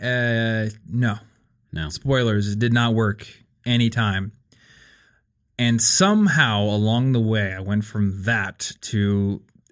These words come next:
Speaker 1: at least being comfortable enough to put my face on the internet and talk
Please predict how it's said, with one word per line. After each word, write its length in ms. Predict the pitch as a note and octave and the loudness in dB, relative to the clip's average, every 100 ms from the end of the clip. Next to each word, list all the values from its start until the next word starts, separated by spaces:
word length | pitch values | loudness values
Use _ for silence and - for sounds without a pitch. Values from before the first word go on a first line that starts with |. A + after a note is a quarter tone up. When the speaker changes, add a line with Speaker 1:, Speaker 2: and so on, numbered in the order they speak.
| - | -8
Speaker 1:
at 220 | G#2+ G#2 | -6 -6
least 440 | A#2+ C#3+ C#3+ - D3+ | -2 0 2 0 0
being 220 | C#3+ C#3 | 0 2
comfortable 560 | C#3 B2+ B2+ B2+ A#2+ | 0 0 0 -2 0
enough 300 | A2 G#2+ G#2+ - | 0 -2 -4 -4
to 240 | G#2+ G#2 | -4 -4
put 300 | G#2+ B2 - | -4 -8 -6
my 160 | A2 G2+ | -6 -6
face 400 | - A2+ G#2+ - | -4 -4 -2 -2
on 140 | G#2+ | -2
the 120 | G#2 | 0
internet 360 | G#2+ G#2 G2 G#2 _ _ _ _ _ _ _ - | 0 0 -2 -6 _ _ _ _ _ _ _ -12
and 400 | G2+ F#2+ F#2+ - _ _ _ _ - | -8 -6 -8 -10 _ _ _ _ -14
talk 420 | - G#2+ - | -10 -8 -10